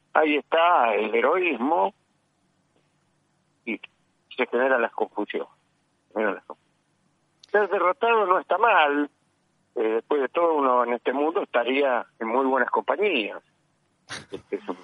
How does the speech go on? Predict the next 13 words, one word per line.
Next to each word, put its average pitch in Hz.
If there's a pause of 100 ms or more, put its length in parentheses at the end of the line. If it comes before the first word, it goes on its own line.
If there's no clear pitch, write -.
(680)
un 120
mundo 123 (360)
donde 107
evidentemente 120 (760)
los, 113 (560)
los 101
más 123
poderosos, 151
los 107 (100)
que 101 (260)
deciden 151
su 107
destino, 156